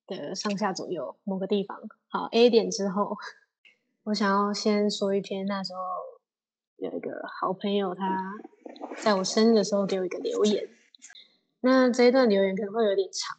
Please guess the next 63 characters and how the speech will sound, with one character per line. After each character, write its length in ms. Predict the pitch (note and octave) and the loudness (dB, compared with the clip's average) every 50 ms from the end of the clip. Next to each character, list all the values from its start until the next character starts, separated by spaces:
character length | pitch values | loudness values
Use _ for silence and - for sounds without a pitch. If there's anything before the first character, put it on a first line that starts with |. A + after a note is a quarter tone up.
| _ | _
所 160 | - - A3 G#3+ | -12 -2 0 0
以 120 | G#3 G3+ | 0 0
中 240 | G3 - G#3+ G#3 G#3 | 0 -2 -2 -2 0
间 140 | G3 G3+ F#3+ | -2 -2 -4
的 80 | F3+ | -4
过 180 | F#3 G#3 G3 F3+ | -2 -2 -2 -2
程 180 | - - - - _ _ _ _ | -2 -8 -12 -16 _ _ _ _
再 160 | - - G3+ | -10 -8 -6
麻 200 | F#3+ F#3 F#3 F#3 | -4 -4 -4 -6
烦 180 | F#3 F#3 F#3 F#3 | -6 -8 -8 -8
你 160 | F#3 F3+ F3+ | -8 -8 -10
剪 340 | F#3 - - F#3+ G3 - F#3+ | -10 -6 -6 -6 -6 -6 -10
接， 300 | - G3 G3 F#3+ G3 G#3 | -4 -2 -2 -2 -2 -6
筛 240 | - - G#3 G3+ | -6 -4 -2 -2
选 180 | G3 G3 G3 G3 | -2 -4 -6 -8
出 400 | F#3+ - G3 F#3+ F#3+ G3 G#3 G#3 _ | -8 -8 -6 -6 -6 -6 -6 -8 _
比 100 | - F#3+ | -8 -4
较 340 | F#3+ G3+ G3+ G3+ G3+ G3 G3 | -4 -2 -2 0 -2 -2 -4
关 340 | G3 - G#3+ G3+ G#3 G#3+ G#3 | -4 -2 -2 0 0 0 0
键 180 | - A3 G3 | 0 0 -2
的 60 | F#3 - | -2 -6
部 160 | - - F#3 | -8 -10 -10
分。 260 | - - - - _ _ _ _ _ _ _ _ _ _ - | -10 -12 -14 -16 _ _ _ _ _ _ _ _ _ _ -4
诶， 140 | G#3+ G#3+ | -2 0
你 100 | A3 G3+ | 0 0
是 180 | F#3+ G3 A#3 B3 | 2 2 2 0
十 240 | A#3 - - G3 G3 | 0 0 -2 0 4
月 160 | G#3 G#3+ G#3 | 4 4 4
份 200 | G3+ G#3 G3+ F3 | 2 -2 -6 -6
嘛？ 220 | F#3 - - - _ | -6 -12 -14 -18 _
那 160 | - G#3+ G#3+ | -8 -6 -6
现 140 | G#3 A3+ A3 | -4 -2 -2
在 80 | A3 G#3+ | -2 -2
三 260 | G#3+ - G3+ G3 G3+ | -4 -4 -4 -4 -2
月， 80 | G3+ F#3+ | -2 -2
没 120 | F#3 F#3+ | -2 -4
有 100 | G3 G3 | -4 -6
你 80 | G3+ F3+ | -6 -8
的 60 | F3 | -6
事 180 | - - - F#3+ F3+ | -8 -6 -6 -8 -10
哦。 160 | G3+ G3 - - _ _ _ _ _ - - | -12 -14 -14 -18 _ _ _ _ _ -2 4
生 100 | A3 A3 | 6 6
日 80 | A3 A3 | 6 6
快 220 | G#3+ - A3 G#3 | 4 4 6 6
乐！ 320 | G#3 G#3 G#3 G3 - B3 - - - - - - - _ _ _ _ _ _ _ - | 8 6 6 4 0 -4 -10 -10 -12 -12 -12 -14 -18 _ _ _ _ _ _ _ -20
<laughs> 600 | - - - _ _ _ - - _ _ _ - | -18 -18 -18 _ _ _ -20 -20 _ _ _ 0
又 160 | A3 G3 F#3+ | 2 2 2
大 180 | G3 G3 G3 | 4 2 2
了 80 | F3+ - | 2 0
一 80 | - F#3+ | -4 -6
岁 200 | - - G#3+ D3+ - | -4 -4 -4 -4 -4
了。 100 | - - - _ _ _ _ _ _ _ _ _ - - _ _ _ _ _ _ _ _ _ | -8 -12 -16 _ _ _ _ _ _ _ _ _ -20 -20 _ _ _ _ _ _ _ _ _
妈 120 | - A3 A3+ | -2 0 2
妈 160 | A#3+ B3 B3+ | 2 4 4
的 100 | B3 A#3 | 4 4
离 180 | G3+ G3+ G3 F#3+ | 4 2 0 -2
开 320 | F#3+ - - G#3+ G#3+ G#3+ | -4 -6 -6 -4 -2 -2
也 200 | G#3+ G3 F3+ F3+ | -2 -2 -2 -4
将 240 | - G3 G3+ G3+ G3+ | -6 -6 -4 -4 -2
近 200 | F#3+ G#3 G3+ G3+ | -2 -4 -4 -4
要 120 | G3+ G3 | -6 -8
一 100 | G3 G3+ | -8 -6
年 240 | F#3+ F#3+ F#3 - _ | -6 -8 -8 -12 _